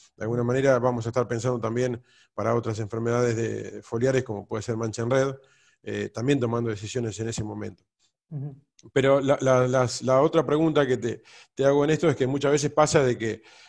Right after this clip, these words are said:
Speaker 1: los ambientes todavía son más conducentes, y aunque hemos llegado bien con una estrategia que debería car-, incluir carboxamidas, como vos decías, o los, o las, estas, em, triazoles, eh, o algunos triazoles,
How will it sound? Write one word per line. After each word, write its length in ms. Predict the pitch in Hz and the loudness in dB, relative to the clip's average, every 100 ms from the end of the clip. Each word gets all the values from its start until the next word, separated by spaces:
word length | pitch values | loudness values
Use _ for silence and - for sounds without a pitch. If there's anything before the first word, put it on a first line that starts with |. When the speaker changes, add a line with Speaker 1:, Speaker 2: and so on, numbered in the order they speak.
| - | -8
Speaker 1:
los 160 | 117 | -4
ambientes 300 | 123 139 147 | -2 -2 -2
todavía 280 | 127 127 143 | 0 2 2
son 160 | 139 135 | 0 0
más 220 | 156 175 | 2 2
conducentes, 840 | - 131 127 - 135 117 139 - _ _ _ _ | 0 -2 -2 0 0 0 -4 -6 _ _ _ _
y 120 | - 123 | -2 0
aunque 260 | 120 120 | 2 4
hemos 240 | 156 151 135 | 4 4 2
llegado 460 | 139 151 143 135 | 6 6 6 4
bien 420 | 131 156 160 160 | 2 2 4 2
con 140 | 131 127 | 0 -2
una 80 | 127 | -2
estrategia 800 | 120 117 139 131 139 123 107 - _ _ _ - | -2 -2 -2 0 2 4 2 -4 _ _ _ -8
que 100 | 107 | -4
debería 280 | 117 131 | 0 0
car-, 200 | 127 120 120 - - | 0 -2 -4 -8 -14
incluir 300 | 123 120 131 | -6 -2 0
carboxamidas, 640 | 127 117 - 131 165 143 | 0 0 -2 2 4 4
como 200 | - 113 | 2 -4
vos 200 | 120 123 | -2 -2
decías, 240 | 139 131 117 | 0 0 0
o 100 | 107 | -6
los, 300 | 101 98 - | -6 -10 -16
o 100 | 117 | -12
las, 380 | 104 101 98 - - | -10 -8 -10 -16 -20
estas, 480 | 107 107 101 - _ _ _ _ _ | -8 -6 -6 -10 _ _ _ _ _
em, 520 | 101 107 104 101 101 101 _ | -10 -8 -6 -8 -10 -14 _
triazoles, 640 | 120 117 135 131 120 - _ _ _ - | -4 -2 0 0 0 -6 _ _ _ -14
eh, 280 | 110 107 110 110 | -10 -8 -8 -6
o 100 | 117 | -4
algunos 300 | 117 131 127 | -2 -2 -2
triazoles, 640 | 131 165 151 156 165 - | -2 4 6 6 2 -4